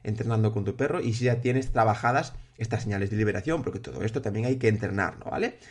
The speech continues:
Entonces, la opción buena sería eso, esperar. Si decides salir, simplemente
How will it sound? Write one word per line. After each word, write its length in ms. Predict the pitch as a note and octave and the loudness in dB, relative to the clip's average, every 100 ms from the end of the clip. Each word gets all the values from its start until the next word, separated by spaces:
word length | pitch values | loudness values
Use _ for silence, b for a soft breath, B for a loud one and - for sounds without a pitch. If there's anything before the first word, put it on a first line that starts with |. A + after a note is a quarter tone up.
| B | B
Entonces, 680 | - C4+ G#3 F#3+ G3+ C4+ - B B - | -4 0 2 2 2 2 -2 B B 0
la 120 | G#2+ | 0
opción 300 | - B2+ C3 | 2 2 6
buena 240 | B2+ D3+ | 6 4
sería 460 | E3+ F3 F#3+ F#3+ - | 0 2 2 2 0
eso, 340 | - C3 E3+ A3 | 4 4 4 0
esperar. 480 | B2 - G2 B2+ - B B B | 0 0 2 0 -4 B B B
Si 240 | - C4 | 2 4
decides 500 | C4 B3+ B3+ A#3+ A3+ | 6 4 2 2 4
salir, 340 | A3+ B3 F3+ A2+ | 4 4 4 2
simplemente 960 | - D#3 D3+ D#3+ C#3+ C#3+ C#3+ F3+ - | 2 2 4 4 4 2 -2 -6 -8